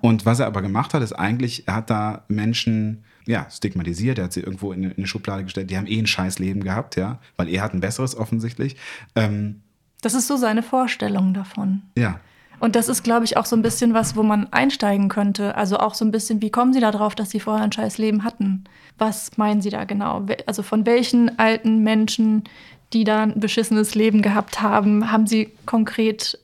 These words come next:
Speaker 2: Wissen, ne? Also
Speaker 1: Mhm.
Speaker 2: was haben Sie wo gelesen oder, ähm, wen kennen Sie da sogar vielleicht persönlich? Und dann vielleicht auch darauf hinweisen, dass es ja auch eben anekdotisch sein kann, ne? Dass es ein Beispiel sein kann, dass es nicht für alle dann spricht.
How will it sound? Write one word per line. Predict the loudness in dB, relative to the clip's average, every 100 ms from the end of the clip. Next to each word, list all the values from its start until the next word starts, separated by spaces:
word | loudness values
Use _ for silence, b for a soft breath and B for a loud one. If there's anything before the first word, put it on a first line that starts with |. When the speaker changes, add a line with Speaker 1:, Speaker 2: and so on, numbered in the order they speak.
| _ 0
Speaker 2:
Wissen, | 0 2 0 0
ne? | 2 2 2
Also | 2 0 -2
Speaker 1:
Mhm. | -2 -2 -2
Speaker 2:
was | -2 0
haben | 0
Sie | 2 2
wo | 2 2
gelesen | 2 2 2 2 4 4 2 B B B -2
oder, | 2 4 2 2
ähm, | 0 0 -2 -4 -6
wen | -2 2 4
kennen | 4 4 6
Sie | 6 6
da | 6 4 4
sogar | 2 2 0 0
vielleicht | -2 -2 -2
persönlich? | -2 0 4 4 4 4 0 -6 B B
Und | 0 2
dann | 2 0 -4
vielleicht | -2 0 0 0
auch | -2
darauf | -2 -4 -2
hinweisen, | 0 0 0 -2
dass | -4 -6
es | -4
ja | -4 -4
auch | -4
eben | -2 0 0 0 B B B B -2
anekdotisch | -2 -2 -4 -6 -8 -6
sein | -4 -4
kann, | -4 -4 -2
ne? | 0
Dass | -2 -4
es | -8 -12
ein | -4
Beispiel | -2 -2 -2 -4 -2
sein | -2 -2
kann, | -2 -4
dass | -6
es | -6
nicht | -2 -4
für | -2 -2
alle | 0 0 -2
dann | -2 -4
spricht. | -6 -8 -10 -12